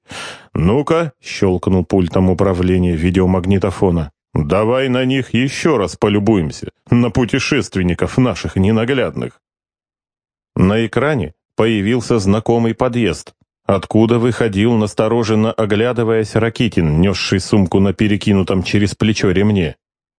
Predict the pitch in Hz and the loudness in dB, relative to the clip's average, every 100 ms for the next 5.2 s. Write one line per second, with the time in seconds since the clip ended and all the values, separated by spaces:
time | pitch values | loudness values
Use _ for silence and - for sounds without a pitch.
0 | _ - 113 135 139 80 - _ _ - | _ -4 0 0 -2 -4 -8 _ _ -4
1 | 123 101 101 135 120 127 120 - - 123 | -4 0 0 0 0 0 0 0 -2 0
2 | 127 - 120 104 113 123 117 - 123 131 | -2 -2 -2 0 2 0 -2 0 0 0
3 | 131 95 - _ _ _ - - 104 104 | 0 -4 -8 _ _ _ -18 -2 0 0
4 | 104 101 98 117 107 123 110 101 101 - | 2 0 0 -4 -4 -2 -2 -2 -4 -2
5 | 131 131 | -4 -4